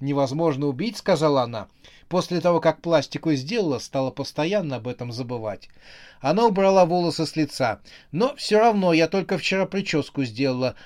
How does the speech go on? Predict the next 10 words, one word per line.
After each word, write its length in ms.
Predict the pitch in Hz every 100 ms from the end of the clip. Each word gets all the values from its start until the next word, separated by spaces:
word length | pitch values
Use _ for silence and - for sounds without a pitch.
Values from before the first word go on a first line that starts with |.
| -
а 160 | 135
он 120 | 156
может 340 | 175 196 180 180
мне 140 | 170
ее 120 | 170
помять. 520 | 160 165 143 120 110 - -
Знаешь, 360 | 110 175 254
сколько 280 | - 277 247
денег 340 | 180 175 143 -
отдала? 460 | 131 120 123 101